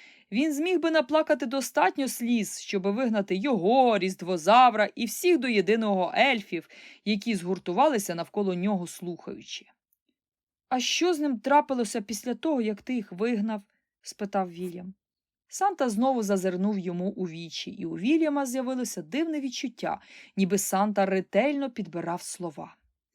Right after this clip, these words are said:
«Хакслі став тим мерзенним, злобливим, паскудним мішком кісток, якого ти сьогодні зустрів. На жаль,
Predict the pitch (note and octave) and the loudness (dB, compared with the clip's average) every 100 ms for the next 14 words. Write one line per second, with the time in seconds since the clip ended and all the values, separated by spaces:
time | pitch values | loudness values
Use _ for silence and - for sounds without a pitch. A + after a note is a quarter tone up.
0 | _ _ _ _ F#3+ B3+ E4 E4 - D#4+ | _ _ _ _ 8 10 10 4 0 2
1 | E4+ - - A3+ A3+ B3+ - - A3+ A3+ | 0 -2 0 8 10 10 6 2 0 2
2 | A3 G#3 E3 E3 A#3+ C4 G3+ F#3 E3 D#3 | 2 2 0 4 6 6 2 -4 -8 -16
3 | - E3 G#3 G#3 A#3+ C#4 B3 F#3+ D#3+ - | -14 -4 -2 2 4 4 2 -2 -8 -12
4 | - E3+ G3+ G#3 - C#4 D#4+ C4 D#4 D4+ | -2 2 2 -2 -2 2 2 2 0 0
5 | C#4 G#3 - - A#3+ C4 A3+ - G3 G3 | -2 -4 -4 -4 2 2 2 -6 -10 -12
6 | - - F4 G4 _ _ _ _ - A#3+ | -10 0 2 2 _ _ _ _ -2 4
7 | F#4 G4 G4 G4 F#4 - A#3 B3 C#4+ D4 | 6 8 8 8 4 4 4 4 4 0
8 | B3 A3+ A#3+ - F3+ E3+ - _ _ _ | -2 -4 -6 -10 -8 -8 -12 _ _ _
9 | _ _ F3+ G#3+ A3 G#3+ D4 C#4 | _ _ -2 2 4 8 8 8